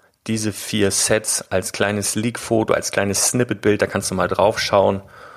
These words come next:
und nur dort, denn wie gesagt, ich kann's nicht im Newsletter veröffentlichen oder auf irgendeine Webseite stellen, dann krieg ich mächtig Ärger, aber da wir da unter uns sind, bekommst du von mir im WhatsApp-Newsflash diese Snippet-Bilder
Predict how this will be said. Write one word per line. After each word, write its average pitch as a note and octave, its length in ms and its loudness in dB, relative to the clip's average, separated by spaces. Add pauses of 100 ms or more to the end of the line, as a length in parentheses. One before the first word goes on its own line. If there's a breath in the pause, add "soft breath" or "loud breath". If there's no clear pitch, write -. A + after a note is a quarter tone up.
(320 loud breath)
und G2+ 420 -4
nur G#2 240 4
dort, F2 300 4
denn F#2+ 160 2
wie G2+ 80 -2
gesagt, F#2+ 280 0
ich F#2+ 120 -8
kann's G2 240 -2
nicht G#2 220 -2
im G#2 100 -4
Newsletter G2+ 440 -2
veröffentlichen F#2 580 -4
oder F2 360 0
auf - 160 -8
irgendeine F#2 360 -2
Webseite F#2 360 0
stellen, F2 360 -2 (500 loud breath)
dann F#2+ 260 2
krieg G2 380 0
ich E2+ 380 -2
mächtig F2+ 680 0
Ärger, G2 400 4
aber A2 680 2
da F#2 140 2
wir F#2 60 4
da F2 80 2
unter F2+ 220 0
uns F#2+ 200 0
sind, F#2 300 -4
bekommst - 400 -2
du F2+ 40 -2
von E2+ 200 -6
mir F2 280 -2
im E2+ 280 -6
WhatsApp-Newsflash F2 1080 -4 (440 loud breath)
diese A2+ 280 0
Snippet-Bilder A2 920 2